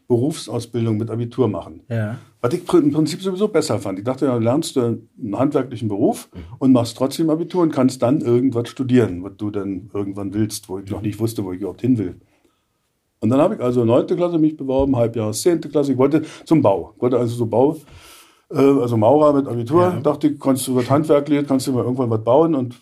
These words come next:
Speaker 1: hast trotzdem irgendwas im Kopf. Immer wieder abgelehnt. Dann habe ich mich freiwillig in der zehnten Klasse zu fünf Prüfungen gemeldet, damit meine, mein Durchschnitt auf zwei Komma null runterkommt.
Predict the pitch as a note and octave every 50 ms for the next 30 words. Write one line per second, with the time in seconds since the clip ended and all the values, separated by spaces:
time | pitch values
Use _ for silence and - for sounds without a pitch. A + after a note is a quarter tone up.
0 | - - - A#2 A2 - - C#3+ C#3+ - - C3 B2+ C3 B2+ B2 A#2+ - - -
1 | - D#3+ D#3+ E3 D#3 D#3 - _ _ _ _ _ _ _ _ _ _ _ _ _
2 | _ _ _ _ _ - D3 D3+ D3+ C#3 C3 A#2+ G#2 A#2+ C#3 - - F#3+ F#3 F#3+
3 | G#3 G3+ - _ _ _ _ _ _ _ _ _ _ _ _ _ _ _ _ -
4 | - G2+ G#2 F#2 - A2 A2+ A2 - _ - G#2+ G2 G2 - - - F#2+ G#2+ A2+
5 | A#2 A#2 A#2+ B2+ C3 A#2+ A2+ - - G#2+ G#2 G2 G2 - A#2 A2+ - - - B2
6 | B2 B2 A#2+ A#2+ A#2 - - - - C3+ C3+ C#3 C#3 - - - D#3 F3+ D#3+ -
7 | B2 A2 G#2+ G2+ G2+ G#2 G#2 A#2 C#3+ D3 D3 - A2+ A2+ A#2 A#2 A#2 - A2 G#2
8 | G#2+ G#2+ G#2 G2+ G2+ - _ _ _ _ - - - _ - - A2+ G#2 - A#2
9 | C3+ D3 C#3+ - D#3 D#3 A2 G#2 - - - A2+ A2+ A2+ A#2+ A#2 A2+ A2 A#2 C#3
10 | E3 D3 C#3 D3+ D3+ D#3 D#3 D3 D3 - - D3+ E3 E3+ -